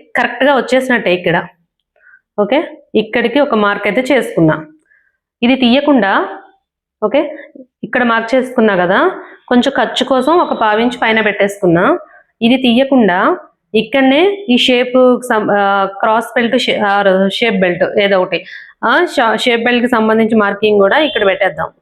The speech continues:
కరెక్ట్ గా షేప్ బెల్ట్ కుట్టు దగ్గర నేను ఒక మార్క్ అయితే చేశా. మార్క్ చేసి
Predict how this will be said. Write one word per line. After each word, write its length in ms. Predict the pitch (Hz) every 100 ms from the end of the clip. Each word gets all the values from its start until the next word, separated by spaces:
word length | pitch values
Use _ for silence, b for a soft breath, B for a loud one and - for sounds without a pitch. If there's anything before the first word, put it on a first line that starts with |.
| -
కరెక్ట్ 300 | 190 - 247
గా 80 | 277 381 B B B 226
షేప్ 220 | 226 226
బెల్ట్ 220 | 233 233 240 233 233
కుట్టు 180 | 254 254 240
దగ్గర 180 | 220 240
నేను 120 | 240 208
ఒక 100 | 196
మార్క్ 200 | 180 185 190
అయితే 120 | 226 214
చేశా. 240 | 170 170 - _ _ _ _ _ _ _ _ - 214
మార్క్ 220 | 214 226 -
చేసి 280 | 233 226